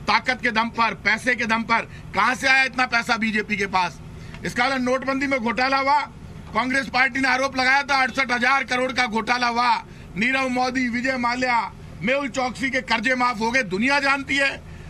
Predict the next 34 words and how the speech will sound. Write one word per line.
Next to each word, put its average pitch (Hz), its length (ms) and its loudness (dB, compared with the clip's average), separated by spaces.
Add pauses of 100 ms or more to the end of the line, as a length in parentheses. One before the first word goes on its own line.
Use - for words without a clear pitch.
(180)
तब 254 140 0
निर्मला 269 380 0
सीतारमन 269 520 -2
जी 277 100 -2
ने 269 100 0
कहा 247 240 0
था, 277 160 0
गुस्से 233 360 -2
में 285 80 2
आकर 262 300 2
कहा 254 200 2
था 247 220 2 (540)
कि 262 60 2 (100)
ये 269 200 2
तो 294 220 0
सिर्फ 311 300 0 (320)
शब्दों 247 400 0
का 294 160 2
हेरफेर 277 540 0
है, 262 340 2 (280)
कोई 269 260 0
शब्दों 240 440 -2
का 240 140 2
हेरफेर 240 460 -2
नहीं 254 180 0
है। 262 240 -2 (300)
मध्य 220 280 0
प्रदेश 254 380 -2
में 262 140 0
सबने 269 340 0
देखा, 262 340 2 (520)
खुलेआम 277 400 4
तोड़फोड़ 277 440 0
हुई 294 160 0